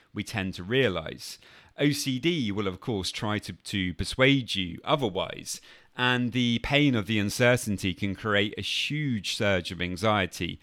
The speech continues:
and panic so that you feel like you, you have no option but to ruminate and com-, and compulse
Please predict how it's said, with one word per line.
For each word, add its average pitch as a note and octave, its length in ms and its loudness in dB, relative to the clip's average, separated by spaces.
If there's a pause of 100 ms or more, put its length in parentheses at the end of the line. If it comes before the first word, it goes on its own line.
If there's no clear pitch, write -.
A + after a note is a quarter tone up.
(280)
and F#2+ 200 -10
panic A#2 500 -2
so A2+ 180 -4
that A2+ 180 -4
you B2 120 -6
feel C3+ 320 0
like G#2+ 340 -2
you, G2 400 0
you G#2+ 140 -4
have G2+ 240 -4
no A2 240 0
option F#2+ 460 -2
but F2+ 240 -8
to - 120 -12
ruminate F2+ 540 -6
and F2+ 160 -14
com-, F2+ 260 -8
and E2+ 300 -8
compulse F#2+ 600 -2